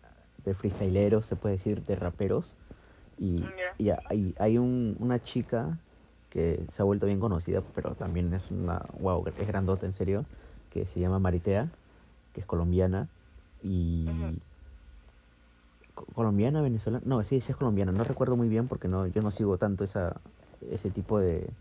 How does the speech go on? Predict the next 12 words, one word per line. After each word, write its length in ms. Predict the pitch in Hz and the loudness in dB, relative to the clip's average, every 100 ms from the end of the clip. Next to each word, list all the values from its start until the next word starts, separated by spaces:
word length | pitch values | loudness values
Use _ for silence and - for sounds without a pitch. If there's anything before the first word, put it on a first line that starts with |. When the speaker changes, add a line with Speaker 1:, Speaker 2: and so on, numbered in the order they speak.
| - | -4
Speaker 1:
de 80 | 92 | 2
eventos, 500 | 95 101 107 135 - - - - - - - - - | 4 4 4 2 -2 -20 -20 -20 -20 -20 -20 -20 -2
pero 260 | 98 87 87 | 2 2 2
se 140 | - | 2
ha 20 | 92 | -2
hecho, 340 | - 95 76 | 0 -2 0
ha 100 | 90 | -2
crecido 280 | - 92 95 | -4 2 2
bastante, 720 | 90 98 87 85 85 80 73 - | 2 0 -2 0 -2 -2 -4 -6
eh, 360 | 82 82 82 85 - - - - - | -4 -2 -4 -6 -12 -20 -20 -20 -2
como 300 | 98 87 85 | 0 2 2
artista, 540 | 85 - 95 - 117 | -2 -4 -4 0 -2